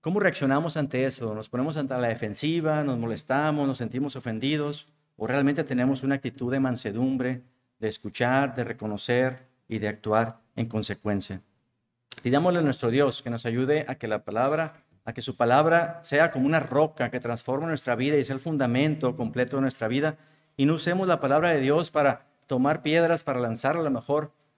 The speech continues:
a otras personas, juzgando por otro lado y mejor no viendo simplemente nuestro corazón.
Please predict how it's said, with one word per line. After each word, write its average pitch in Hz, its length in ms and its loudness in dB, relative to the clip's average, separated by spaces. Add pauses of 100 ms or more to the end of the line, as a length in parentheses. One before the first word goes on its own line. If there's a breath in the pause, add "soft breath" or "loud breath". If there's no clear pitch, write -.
(300)
a 113 120 0
otras 139 320 -2
personas, 131 840 -2
juzgando 127 480 -2
por 127 140 -2
otro 127 180 -6
lado 135 340 4
y 123 60 -2
mejor 117 240 -4
no 123 120 0
viendo 117 440 -2 (300)
simplemente 123 560 0
nuestro 113 320 -2
corazón. 98 480 -4